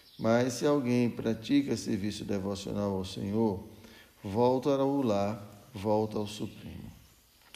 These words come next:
Na forma de vida humana, portanto, é bom realizar atividades auspiciosas para que se possa retornar ao lar, retornar ao Supremo.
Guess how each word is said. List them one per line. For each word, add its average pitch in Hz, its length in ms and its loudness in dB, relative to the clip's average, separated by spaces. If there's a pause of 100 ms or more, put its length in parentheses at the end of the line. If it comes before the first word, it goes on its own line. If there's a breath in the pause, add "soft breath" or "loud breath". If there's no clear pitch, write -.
(400 loud breath)
Na 139 100 2
forma 170 340 2
de 117 140 2
vida 104 260 0
humana, 107 600 2
portanto, 110 680 -2 (680 loud breath)
é 120 120 4
bom 143 360 2
realizar 120 760 2
atividades 117 800 2
auspiciosas 113 1120 0 (800 soft breath)
para 131 280 4
que 143 180 -2
se 147 160 -4
possa 123 560 2
retornar 113 600 2
ao 117 120 4
lar, 107 300 4
retornar 110 460 0
ao 101 120 0
Supremo. - 640 -8